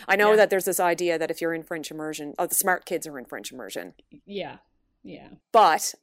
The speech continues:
Speaker 1: at the same time, some of the kids are getting, you know, have a ninety-nine average,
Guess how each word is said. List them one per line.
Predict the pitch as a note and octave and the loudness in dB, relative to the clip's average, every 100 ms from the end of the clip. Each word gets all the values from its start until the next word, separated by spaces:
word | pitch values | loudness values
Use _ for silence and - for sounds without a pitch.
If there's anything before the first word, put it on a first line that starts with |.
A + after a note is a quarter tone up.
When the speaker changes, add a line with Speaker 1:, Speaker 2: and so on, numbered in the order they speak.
| _ - | _ -4
Speaker 1:
at | F3+ | -2
the | |
same | E3+ F#3 E3+ | -2 -4 -6
time, | F#3 F3 E3 D#3+ | -8 -6 -8 -6
some | - F3 | -6 -6
of | |
the | E3+ | -6
kids | F3+ D#3+ | -6 -6
are | E3 | -6
getting, | D#3+ D#3+ D#3 D3+ | -8 -10 -10 -10
you | E3+ | -10
know, | D3+ | -8
have | D#3+ | -8
a | D#3+ | -8
ninety-nine | D#3 D#3 D#3 D3 D3+ | -8 -8 -10 -10 -8
average, | D#3 D#3 D3+ E3+ F#3 | -8 -8 -8 -8 -10